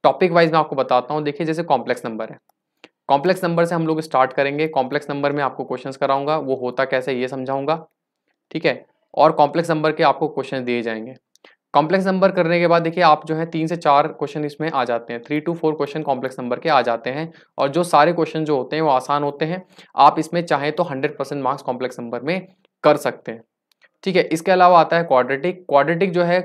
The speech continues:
normally डायरेक्ट नहीं आता, वो किसी ना किसी टॉपिक से आपको रिलेट करके आता है। जैसे आपके पास क्वाड्रेटिक इक्वेशन को रिलेट करेगा किसी दूसरे टॉपिक से, like trigonometry से आपको कनेक्ट कर देगा, या वो कनेक्ट कर देगा किसी और टॉपिक, जैसे आपके पास एपी जीपी से कनेक्ट कर देगा, या वो हो सकता है फंक्शन से आपको कनेक्ट कर दे,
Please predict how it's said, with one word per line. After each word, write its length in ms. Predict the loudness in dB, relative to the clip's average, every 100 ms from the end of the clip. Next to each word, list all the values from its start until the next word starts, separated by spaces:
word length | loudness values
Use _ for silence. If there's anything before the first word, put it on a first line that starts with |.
| -6 -12 0
normally 420 | 2 2 2 2
डायरेक्ट 360 | 4 4 2
नहीं 160 | -4 0
आता, 260 | -2 2 0
वो 120 | 0
किसी 240 | -4 -4
ना 80 | -4
किसी 260 | -4 -4 0
टॉपिक 340 | 0 -2 -4
से 120 | 2
आपको 220 | 2 4 -2
रिलेट 300 | 2 0 0
करके 240 | -2 0
आता 260 | 0 -2 -8
है। 120 | -8 _ -20 _
जैसे 200 | -2 4
आपके 240 | 4 4 0
पास 300 | 4 4 4 -12 _ _
क्वाड्रेटिक 280 | 4 6 4
इक्वेशन 260 | 0 -2
को 80 | -2
रिलेट 320 | 2 2 2
करेगा 260 | 2 2 2
किसी 280 | 0 -4 -4 -4
दूसरे 220 | -6 -2
टॉपिक 300 | 2 2 0
से, 120 | -6 -2
like 200 | -2 -2
trigonometry 460 | -6 -4 -2 -4
से 80 | -4
आपको 120 | -4
कनेक्ट 240 | -4 -6 -4
कर 160 | -4
देगा, 260 | -2 -4 -8 _ _ -20 _
या 160 | 2 4
वो 140 | 4
कनेक्ट 280 | 2 -2 0
कर 120 | -2
देगा 200 | 0 0
किसी 260 | -2 -4 0
और 200 | 2 4
टॉपिक, 280 | 2 -2 -6
जैसे 180 | -2 -2
आपके 220 | -2 -2
पास 180 | -6 -6
एपी 220 | -8 -6 -8
जीपी 240 | -6 -8
से 100 | -6
कनेक्ट 220 | -6 -4
कर 140 | -4 -4
देगा, 280 | -4 -4 -8 _ _ _
या 220 | 2 6 8
वो 160 | 6
हो 140 | 2 2
सकता 300 | 0 0 0
है 140 | 0
फंक्शन 360 | -2 -2 0 0
से 120 | 2
आपको 200 | 2 2
कनेक्ट 240 | -4 -4
कर 160 | -4 -6
दे, 120 | -6